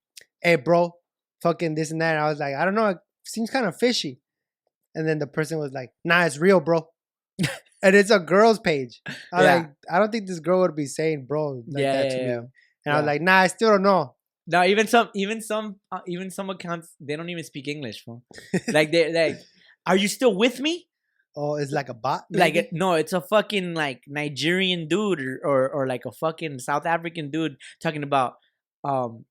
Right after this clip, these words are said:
Speaker 2: to the, to our pa-, our, our business page, our fucking Brown Boys page, they, they send us messages talking about, "Would you like to sponsor, you know, it's hardships.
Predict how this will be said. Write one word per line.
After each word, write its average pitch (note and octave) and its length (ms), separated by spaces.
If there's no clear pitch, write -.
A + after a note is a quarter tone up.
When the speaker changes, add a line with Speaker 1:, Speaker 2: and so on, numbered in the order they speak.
Speaker 2:
to G3 100
the, F#3 120
to A3 200
our A#3+ 260
pa-, A#3+ 200
our, E3 160
our D#3 140
business A3+ 400
page, D3 240
our C3 200
fucking E3+ 380
Brown D#3+ 260
Boys G#3 200
page, G#3+ 200
they, D3+ 220
they C#3+ 100
send E3 240
us D3+ 100
messages C#3+ 420
talking B2+ 220
about, A#2+ 200
"Would E3+ 180
you G#3 80
like F#3+ 380
to F#3 280
sponsor, F#3 880
you D#3 120
know, D3 320
it's D#3 180
hardships. F#3 880